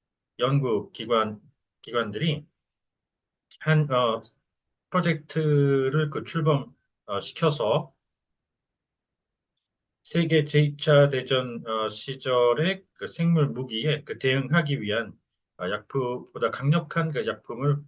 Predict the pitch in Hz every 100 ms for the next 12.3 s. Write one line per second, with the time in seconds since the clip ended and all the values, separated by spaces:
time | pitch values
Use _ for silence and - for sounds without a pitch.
0 | _ - 95 - 113 110 107 104 135 135
1 | 120 101 110 170 - _ _ - 131 120
2 | 95 123 180 _ _ _ _ _ _ _
3 | _ - 123 117 - 151 143 139 135 -
4 | 175 _ _ _ - 151 147 - - 156
5 | - - 147 143 143 139 120 104 104 98
6 | 139 175 _ _ _ _ _ _ 98 98
7 | 98 - _ - - _ _ _ _ _
8 | _ 139 131 139 160 151 - _ _ 104
9 | 98 127 123 123 - 135 131 127 127 143
10 | 131 110 95 120 131 - - 139 131 156
11 | 165 160 156 _ _ _ _ _ 104 101
12 | 92 -